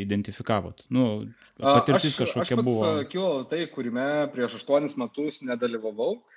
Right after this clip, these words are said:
Speaker 2: a, bet, a, manau, kad, a, visų pirma, tai yra pati, a, sveikatos, a, industrija visada buvo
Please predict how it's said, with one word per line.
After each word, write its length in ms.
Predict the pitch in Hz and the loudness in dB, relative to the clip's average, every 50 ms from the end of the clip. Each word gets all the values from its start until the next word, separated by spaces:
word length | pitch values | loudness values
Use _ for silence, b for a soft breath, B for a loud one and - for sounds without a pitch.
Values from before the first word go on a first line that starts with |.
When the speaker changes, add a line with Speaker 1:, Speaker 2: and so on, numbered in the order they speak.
| b b b b b _ | b b b b b _
Speaker 2:
a, 480 | 117 117 113 117 117 113 113 113 113 110 | -6 -2 0 2 2 2 4 2 2 0
bet, 580 | 107 110 123 123 131 127 123 127 - - - | 0 2 4 6 6 6 4 2 -4 -2 2
a, 540 | 127 127 123 123 123 123 123 120 120 120 120 b b b b b _ - | 4 6 6 6 6 6 6 4 2 0 -2 b b b b b _ -6
manau, 240 | 123 127 139 170 208 196 | -4 0 0 0 0 0
kad, 160 | 240 196 175 | -2 -4 -2
a, 640 | 180 185 180 175 175 170 156 123 101 120 131 131 135 131 131 131 127 123 123 131 139 | -2 -2 0 0 0 0 -2 -4 -6 -6 -4 -2 0 0 0 0 -2 -4 -8 -10 -12
visų 240 | 131 - - 120 147 | -12 -12 -12 -8 -6
pirma, 240 | 170 185 202 185 - | -4 -4 -2 -4 -2
tai 160 | 160 151 151 147 147 147 139 117 | -2 -2 -2 -2 -2 -2 -2 -2
yra 260 | 127 135 147 147 147 139 - - _ | -2 0 2 2 2 0 -4 -4 _
pati, 340 | 139 135 - - _ 165 165 165 | -2 -2 -2 -4 _ 0 2 2
a, 420 | 156 139 117 85 101 120 123 123 123 123 123 120 110 | 2 2 0 -2 -4 -2 0 2 2 2 2 0 -2
sveikatos, 800 | - - 131 117 - 139 139 151 151 - 156 127 123 120 - - - - | -2 -4 -4 -2 2 4 4 4 2 2 2 2 2 2 -2 -8 -6 -2
a, 160 | 123 120 117 117 117 113 113 110 113 113 107 117 123 | -2 0 0 0 0 0 -2 -4 -4 -6 -6 -4 -4
industrija 800 | 127 127 143 170 165 - - - 135 131 127 127 123 123 120 117 | -4 0 0 0 0 0 -4 -2 0 2 4 6 6 6 6 2
visada 400 | 117 - - 127 131 151 151 139 131 123 120 117 | 0 -4 -4 0 2 4 2 2 2 0 -2 -4
buvo 400 | 113 120 135 147 147 143 135 127 | -4 -2 -4 -4 2 4 6 6